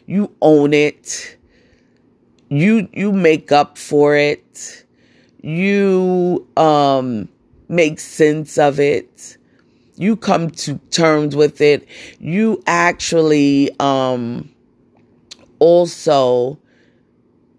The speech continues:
like, give clarity and close doors on it. You never leave doors open. Like, imagine, guys, if you left your doors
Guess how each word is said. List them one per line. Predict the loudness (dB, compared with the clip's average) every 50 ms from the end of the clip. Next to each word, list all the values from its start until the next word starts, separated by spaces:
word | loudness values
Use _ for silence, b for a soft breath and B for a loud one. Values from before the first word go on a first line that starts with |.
| _ _ _ _ _ _ _ _ _ _ _ _ _ _ _ _ _ _
like, | 0 0 2 2 2 0 -2 -4 -10 -18 -20 -20 -20 -16 -14 -4
give | -2 0 0 0 -2 -8
clarity | -8 -2 0 2 2 4 4 4 2 2 0 0 -2 -2 -4 -6 -6
and | -6 -6 -6 -8 -8
close | -4 -2 0 0 0 -2 -4 -8
doors | -10 -2 2 4 4 6 4 4 0 0 -2
on | -4 -4 -4 -6 -6
it. | -8 -8 B B B B B
You | -4 -2 0
never | 0 0 0 0
leave | -2 -2 -2 -4 -4 0
doors | 2 4 4 4 4 2 -2 -8 -8 -4
open. | -2 -2 -2 -2 -2 -2 -2 0
Like, | -2 -2 -2
imagine, | 0 0 2 2 2 0 0 -4 -4 -4
guys, | -2 -2 -2 -2 -4
if | -6 -6
you | -6 -4
left | -4 -4 -4 -4
your | -8 -6
doors | -4 -2 0 0 -2 -4